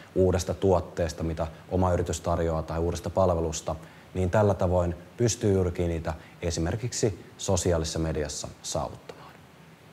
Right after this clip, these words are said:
Vaikuttajamarkkinoinnin avulla pystyy tavoittamaan henkilöitä, ketkä kuuluu siihen haluttuun kohderyhmään, ketä verkossa halutaan saavuttaa.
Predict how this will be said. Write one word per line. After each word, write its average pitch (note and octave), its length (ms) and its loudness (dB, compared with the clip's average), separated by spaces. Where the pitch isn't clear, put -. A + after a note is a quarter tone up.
Vaikuttajamarkkinoinnin A#2 1000 2
avulla A2+ 360 4
pystyy F2 800 -2
tavoittamaan F2+ 800 0
henkilöitä, F2 720 2
ketkä F2 560 -2
kuuluu A2+ 460 6
siihen E2 440 0
haluttuun E2+ 800 0
kohderyhmään, D#2+ 720 0
ketä D#2 200 -6
verkossa E2 360 -4
halutaan D2+ 340 -8
saavuttaa. - 580 -8